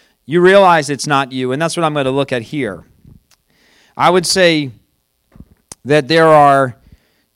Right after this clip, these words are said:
two groups. As I've been meditating on this, yes, it's a gift, but I was thinking there's probably two groups when it comes to understanding grace. The first group is the new Christian,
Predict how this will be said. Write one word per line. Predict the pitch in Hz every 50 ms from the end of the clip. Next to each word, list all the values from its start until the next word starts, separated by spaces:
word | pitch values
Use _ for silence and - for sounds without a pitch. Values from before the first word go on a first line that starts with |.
| _ _ _ _ -
two | - 233 269 262 208
groups. | 160 - 226 202 160 117 - - - - - - - -
As | - 135 151 156
I've | 160 151
been | 156 156
meditating | 165 185 214 220 208 170 - 175 165 151 143 139
on | 135 127 123 123
this, | 127 131 127 - - - 139 _ _ _ _ _ _ _
yes, | 131 143 165 180 170 -
it's | 180 160 -
a | 151
gift, | 131 117 127 131 131 123 - - - _
but | 117 120
I | 127 139 147 143
was | 143 143 - -
thinking | - 165 170 165 - 147 131 123 117 113
there's | 113 131 123 -
probably | - 165 170 180 180 165 160 139
two | - - - 202 196 170
groups | 131 151 156 147 123 95 - -
when | 131 127
it | 120 113
comes | - 139 131 123 113
to | - 131 101
understanding | 135 131 123 117 - - 131 120 110 110 107 101
grace. | 101 101 92 85 76 - - - - _ - _ _ _ _ _ _ _ _ _ _ - _ _ _ _ _ _ _ _ _ _ _ _ _ _ _ _ _ - _ _ _ _ _ _ _ _
The | _ 147
first | 139 - 208 233 262 277 - -
group | - 185 190 190 180 170 - -
is | - 180 170 143
the | 139 160
new | 156 165 180 202 208
Christian, | 190 - 185 151 135 - - - 143 127 123 127 123 117